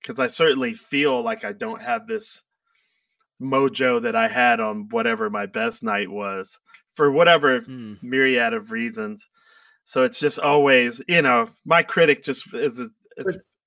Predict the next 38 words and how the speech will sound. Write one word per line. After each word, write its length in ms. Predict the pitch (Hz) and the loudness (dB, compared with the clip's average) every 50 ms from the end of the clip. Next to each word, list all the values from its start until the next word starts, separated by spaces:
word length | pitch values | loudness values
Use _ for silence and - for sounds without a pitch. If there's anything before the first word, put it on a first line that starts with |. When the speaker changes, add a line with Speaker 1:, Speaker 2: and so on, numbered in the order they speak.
| _ _ - | _ _ -4
Speaker 3:
but 100 | 185 180 | 0 2
Speaker 1:
operates 460 | 139 139 139 - 123 - - 247 - | 2 2 2 2 2 2 2 2 0
a 60 | - | -2
little 240 | 233 226 240 233 226 | -2 -2 -2 -2 -2
differently, 560 | 208 208 233 233 226 240 226 196 226 226 226 220 | -4 -2 -2 -2 -2 -4 -6 -6 -6 -6 -4 0
I 60 | 226 | 0
Speaker 3:
but 80 | 185 - | 0 0
Speaker 1:
guess, 340 | 226 220 220 226 - - | -2 -6 -8 -8 -12 -14
you 80 | - 226 | -16 -16
know. 160 | - 101 - _ _ _ _ - | -16 -16 -18 _ _ _ _ -10
Speaker 3:
you 60 | - - | -8 -8
s-, 180 | - - 156 - | -8 -10 -8 -6
you 100 | 185 185 | -6 -4
certainly 460 | 180 - - 226 220 196 190 185 175 | -4 0 2 2 2 2 2 2 2
must 280 | 165 165 160 156 - - | 4 2 2 0 2 4
recognize 720 | 160 170 170 170 175 156 127 135 135 131 135 131 - - - | 6 6 6 6 4 0 0 2 0 2 2 0 0 0 -2
that 120 | 143 107 113 | -2 -2 -2
your 680 | 127 120 131 131 143 143 147 156 156 143 139 139 135 | -4 -2 0 2 4 6 8 10 10 10 8 6 4
standard, 880 | - - - - - 135 135 135 139 139 135 120 113 120 113 113 110 104 - | 2 0 -6 -2 0 2 4 4 2 2 0 0 0 2 2 2 0 -2 -4
the 60 | 131 | -6
standard 460 | 123 - - 180 185 196 185 180 170 - | -4 0 2 2 4 4 6 4 4 4
that 80 | 147 | 2
you're 180 | 131 143 135 117 | 2 2 4 6
holding 340 | 143 143 143 139 139 127 - | 6 4 6 4 2 0 -2
for 80 | - 131 | -4 -4
yourself 640 | 123 120 120 110 - - - 147 139 135 123 - | -4 -2 -4 -4 -4 0 2 4 4 4 4 2
is 180 | 120 117 113 - - | -2 -4 -4 -6 -4
infinitely 600 | 175 170 170 170 - - 139 131 123 98 117 117 110 | -4 -2 -2 -2 -4 -4 -2 -2 -2 -2 -2 -4 -2
higher 360 | 104 117 123 123 120 117 113 | -2 0 0 2 2 0 0
than 200 | 104 107 104 107 | -2 -4 -4 -4
the 80 | 104 | -4
one 180 | 104 104 104 104 | -4 -2 -2 -2
the 140 | 104 98 90 | -2 -2 -2
audience 560 | 101 101 113 110 107 104 95 95 90 - - | 0 0 0 0 0 -2 -2 -4 -6 -8 -10
is, 240 | 104 101 92 - - | -8 -8 -10 -10 -10
is 240 | - 110 104 98 104 | -8 -8 -8 -6 -6
even 320 | 120 123 107 110 110 - - | -6 -4 -2 -2 -4 -2 2
able 240 | 135 139 165 180 | 4 4 4 4